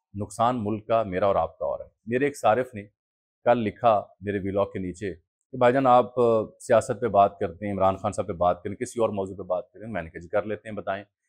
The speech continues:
उनका "जी बिजली, महंगाई, बेरोज़गारी, गंदम, किसान पे बात करें।"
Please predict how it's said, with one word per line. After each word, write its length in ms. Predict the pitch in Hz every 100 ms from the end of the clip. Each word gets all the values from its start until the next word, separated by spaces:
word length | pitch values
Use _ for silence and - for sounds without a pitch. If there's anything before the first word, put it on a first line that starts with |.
| _ 104
उनका 160 | 107
"जी 120 | 110
बिजली, 460 | 98 104 98 104 101
महंगाई, 500 | 101 95 95 95 98
बेरोज़गारी, 680 | 92 98 95 98 92 95 95
गंदम, 320 | 98 95 95
किसान 360 | 101 - 92
पे 120 | 92 92
बात 280 | 87 87 -
करें।" 140 | -